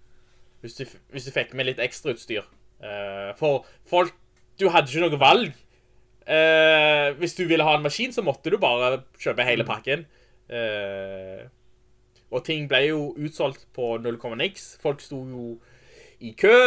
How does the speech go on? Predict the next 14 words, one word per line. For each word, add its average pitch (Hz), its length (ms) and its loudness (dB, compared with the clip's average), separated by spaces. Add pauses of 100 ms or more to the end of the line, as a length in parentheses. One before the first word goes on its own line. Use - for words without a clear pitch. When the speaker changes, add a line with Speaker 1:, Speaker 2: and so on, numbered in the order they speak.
(280)
Speaker 1:
eh, 147 380 4
virtuelle 143 480 0
køer 165 500 4
for 131 200 -6
å - 20 -14
kjøpe 127 340 -2
disse, 156 600 -4 (160)
og 143 160 0
loddtrekning 170 920 -2 (420)
for 151 280 -4
å 143 40 -4
kjøpe 147 260 -2
disse 147 240 -8
maskinene. 175 680 -8